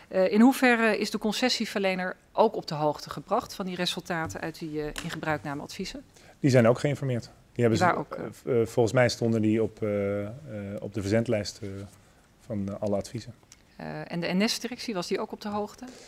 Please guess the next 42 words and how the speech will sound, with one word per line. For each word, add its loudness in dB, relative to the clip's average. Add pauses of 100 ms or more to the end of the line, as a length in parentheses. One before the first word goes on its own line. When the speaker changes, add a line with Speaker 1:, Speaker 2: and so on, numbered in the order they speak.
(240)
Speaker 2:
Die 8
was 10
zeker 8
op 4
de 10
hoogte. 10
Die 10
heeft 8
niet 6
de 10
adviezen 6
gekregen. 6
U 6
moet 4
weten, 8
het 2
waren 10
ook 2
zeer 8
operationele, 6 (100)
eh, -4
stukken. 4
Eh, 4 (1120)
ehm, -4 (180)
dat -4
ziet 2
u 8
als 6
u 4
de 4
namen 6
ziet 2
van, -2
van -4
de 2
mensen. 2
Maar 6 (160)
van 0
de 2
strekking 4
en 0
alle, 8